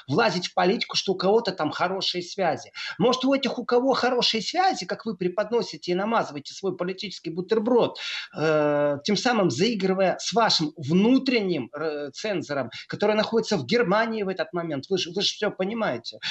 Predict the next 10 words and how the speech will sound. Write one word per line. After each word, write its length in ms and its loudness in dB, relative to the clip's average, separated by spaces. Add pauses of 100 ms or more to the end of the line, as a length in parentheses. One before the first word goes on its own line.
(140)
вы 160 4
же, 100 2
вы, 260 0
вы 140 2
же 120 0
такие 360 0
ли-, 260 -6
либерально 540 4
критикующие, 760 -4 (260)
то, 540 2